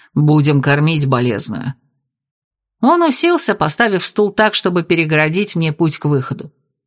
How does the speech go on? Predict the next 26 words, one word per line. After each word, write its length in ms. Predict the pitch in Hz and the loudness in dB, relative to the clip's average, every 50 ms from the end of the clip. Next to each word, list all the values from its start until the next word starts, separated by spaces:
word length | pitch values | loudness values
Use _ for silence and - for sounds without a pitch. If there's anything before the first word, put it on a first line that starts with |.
| _ _ _ - | _ _ _ -6
Едва 480 | 180 180 180 214 247 233 302 339 392 | -4 -2 0 0 0 2 2 2 2
довольнехонькая 1000 | 381 262 233 190 190 185 185 196 220 254 262 240 - 175 170 165 - - 156 151 | 4 4 2 4 4 2 2 4 4 2 2 2 0 -2 -2 0 -2 -2 -2 0
бабка 380 | 156 170 170 160 - - - 160 | 0 0 0 0 -2 -2 -4 -2
прошмыгнула 720 | 151 170 156 151 - 175 170 165 165 160 156 156 147 147 | -2 -2 -2 -2 -2 -2 -2 -2 -2 -2 0 0 0 0
за 180 | 147 165 165 160 | 2 0 0 0
дверь, 400 | 185 214 277 320 330 269 - _ | 0 0 2 2 0 -2 -4 _
улыбка 500 | - 196 185 175 202 262 262 - - 262 | -2 0 0 2 2 0 0 0 0 0
с 120 | 247 - - | 0 0 0
его 200 | 175 160 165 180 | 0 0 0 0
лица 320 | 180 175 170 - - 165 | 0 0 0 0 -2 0
слетела. 720 | 165 - - 170 170 151 - - 131 113 92 - - - _ _ _ _ _ _ _ _ _ _ _ _ _ _ _ _ _ _ - | 0 0 0 0 -2 -2 -2 -2 -2 -4 -4 -8 -12 -16 _ _ _ _ _ _ _ _ _ _ _ _ _ _ _ _ _ _ -4
«А 100 | 147 139 | -4 -2
теперь 500 | - - 151 143 139 - 180 175 175 165 | -2 -2 -2 -2 -2 0 0 2 2 2
я 180 | 151 139 135 | 2 0 0
хотел 400 | 131 - 151 143 - 151 143 143 | 0 0 -2 0 0 0 0 0
бы 140 | 143 139 143 | 0 0 0
услышать 560 | 139 131 - - 151 143 - - 143 143 - | 0 0 0 0 0 0 0 0 -2 -2 0
не 180 | 151 151 147 147 | 0 0 2 2
нечто 480 | 147 160 185 196 175 - - - 135 | 0 0 0 0 -2 -2 -2 -2 -4
похожее 600 | 127 - - 120 - - 139 139 123 131 139 139 131 | -4 -2 -4 -6 -4 -2 -2 0 0 2 0 2 2
на 160 | 131 127 123 | 2 0 0
правду, 400 | 123 135 127 123 123 123 131 127 | 0 -2 -2 -2 -2 -2 0 0
Лика, 340 | 127 131 127 127 - 135 131 _ _ _ _ _ _ _ _ _ _ _ - | 0 0 -2 -2 -4 -6 -6 _ _ _ _ _ _ _ _ _ _ _ -2
а 180 | 139 131 127 | 0 0 2
саму 460 | 127 - - 151 143 139 147 143 135 123 | 2 0 0 2 2 2 2 2 2 0
правду». 460 | - 127 117 107 104 147 - - | -2 -4 -4 -4 -6 -8 -10 -14